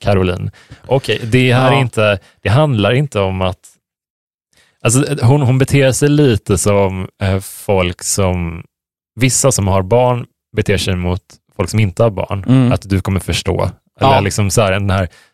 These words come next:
Speaker 1: det här är en livsstil jag har, den borde alla ha. Typ. Bara,
Speaker 2: Mm.
Speaker 1: men du har ju, hon har inte ens testat den andra.
Speaker 2: Nej, i sitt försvarstal
Speaker 1: Det är det som är
Speaker 2: över
Speaker 1: kärnan.
Speaker 2: hur, hur liksom, att hon har rätt att göra som hon vill.
Speaker 1: <clears throat>
Speaker 2: Eh, och att det är fel av andra att
Speaker 1: Ja.
Speaker 2: pådyvla s-, liksom, normen på henne.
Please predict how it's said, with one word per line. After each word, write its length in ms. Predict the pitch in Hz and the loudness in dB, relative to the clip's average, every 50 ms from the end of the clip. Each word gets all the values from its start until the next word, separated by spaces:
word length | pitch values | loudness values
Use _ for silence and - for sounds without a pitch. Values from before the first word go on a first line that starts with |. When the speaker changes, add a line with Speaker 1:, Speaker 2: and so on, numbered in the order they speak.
| _ _ | _ _
Speaker 1:
det 80 | - 107 | -2 0
här 100 | 107 110 | 0 2
är 40 | 113 | 0
en 80 | 107 104 | 0 -2
livsstil 360 | 104 90 - - - 92 90 | -2 -4 -4 -4 -4 -2 2
jag 200 | 104 123 131 123 | 2 2 2 2
har, 260 | 117 120 113 110 104 - _ _ _ _ _ _ _ _ _ _ - | 2 2 2 0 0 -4 _ _ _ _ _ _ _ _ _ _ -4
den 180 | 104 113 104 104 | -2 -2 0 0
borde 180 | 107 101 101 | 0 0 2
alla 200 | 92 90 90 98 107 | 0 0 0 0 0
ha. 180 | 110 95 - - _ _ _ _ _ _ - | 0 0 -2 -6 _ _ _ _ _ _ -10
Typ. 100 | - - - _ _ _ _ | -10 -10 -12 _ _ _ _
Bara, 180 | - 123 120 113 | 2 2 4 2
Speaker 2:
Mm. 180 | 110 127 - 110 | 2 0 0 0
Speaker 1:
men 120 | 120 127 | 0 2
du 120 | 123 123 113 | 2 2 4
har 100 | 127 139 | 2 2
ju, 60 | 156 | 2
hon 160 | 120 117 123 | 2 2 2
har 60 | 127 160 | 2 2
inte 120 | 170 - | 2 0
ens 120 | 120 - | 0 0
testat 460 | - - 131 - - - - - 131 - | 0 -2 -2 -2 -2 -4 -4 -4 -4 -2
den 140 | 190 165 | -2 -2
andra. 300 | 107 92 87 82 82 - - | -2 -2 -2 -2 -2 -2 0
Speaker 2:
Nej, 440 | 135 143 147 151 156 170 165 151 _ - | 0 2 2 2 2 0 -2 -6 _ -4
i 240 | - - 185 214 214 | 0 2 2 2 2
sitt 200 | - 214 190 - | 2 0 -2 -2
försvarstal 460 | - - 170 - - 202 190 170 156 170 | -4 -4 -4 -2 0 2 4 4 4 4
Speaker 1:
Det 60 | 175 | 4
är 40 | 170 | 4
det 60 | 165 170 | 4 4
som 160 | 180 185 165 | 4 4 4
är 40 | 160 | 4
Speaker 2:
över 80 | 151 147 | 4 4
Speaker 1:
kärnan. 320 | 135 127 - - - 135 139 | 4 4 4 2 4 4 4
Speaker 2:
hur, 300 | 139 131 123 120 120 - - | 4 4 2 2 0 0 0
hur 240 | 131 135 135 123 | 2 2 2 2
liksom, 380 | 120 120 113 - 123 117 104 90 - | 2 0 0 0 0 0 0 -2 -4
att 140 | - - - | -4 -2 0
hon 180 | 131 117 123 | 0 0 2
har 100 | 135 131 | 2 0
rätt 260 | 123 110 95 - - | 0 0 -2 -2 0
att 60 | 127 113 | 2 2
göra 120 | 107 101 | 2 2
som 200 | - - 123 113 | 0 0 0 2
hon 200 | 131 135 151 151 | 2 2 2 2
vill. 240 | 123 107 95 92 127 - | 0 0 0 0 -2 -4
Speaker 1:
<clears throat> 60 | - - - - 139 139 139 127 113 101 _ _ _ _ _ _ _ _ - | -6 -6 -6 -4 -4 -4 -4 -6 -8 -12 _ _ _ _ _ _ _ _ -2
Speaker 2:
Eh, 140 | 107 107 101 | 0 0 0
och 300 | - - - 120 - - | 2 2 0 0 0 0
att 100 | 127 - | -2 0
det 80 | - 113 | -2 -2
är 20 | |
fel 460 | - - - 127 117 117 123 120 113 | -2 -2 -2 0 2 2 2 2 2
av 140 | 71 104 120 | 2 2 2
andra 520 | 120 120 120 113 104 95 95 98 110 107 | 2 2 2 2 0 0 2 2 2 2
att 80 | 107 117 | 2 2
Speaker 1:
Ja. 120 | 113 101 101 | 0 0 0
Speaker 2:
pådyvla 520 | 113 123 113 98 87 101 98 95 87 98 98 | 0 2 2 2 2 0 0 0 0 0 -2
s-, 200 | 92 - - - 113 | -2 -2 -4 -4 -4
liksom, 320 | 110 104 101 113 107 101 | -4 -2 -2 0 0 2
normen 380 | 101 98 95 92 92 98 101 95 | 2 2 2 2 2 2 0 0
på 100 | - 101 | 0 0
henne. 420 | 101 107 101 98 95 95 107 117 | -2 0 0 0 0 -2 -2 -2